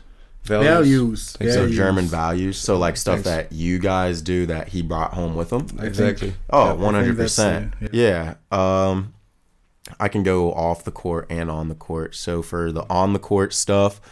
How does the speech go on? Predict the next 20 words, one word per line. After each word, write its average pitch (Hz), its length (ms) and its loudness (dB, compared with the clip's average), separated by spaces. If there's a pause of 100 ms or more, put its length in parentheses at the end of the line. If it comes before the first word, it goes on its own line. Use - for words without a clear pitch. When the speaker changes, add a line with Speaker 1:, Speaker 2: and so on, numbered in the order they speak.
(880)
Speaker 3:
which 87 200 -2
is 80 140 -4
also 82 380 -4 (380)
kind 80 300 -6
of 80 80 -6
off 82 180 -6
the 87 80 -12
court, 92 480 -6
but 85 180 0
it's - 240 0 (140)
the 85 140 -4
preparation 87 760 -2
and 80 200 -2
taking 90 280 -4
care 90 140 -4
of 85 60 0
my 78 100 -2
body. 85 440 -2 (520)
Um, 78 580 -2 (180)
so 82 540 0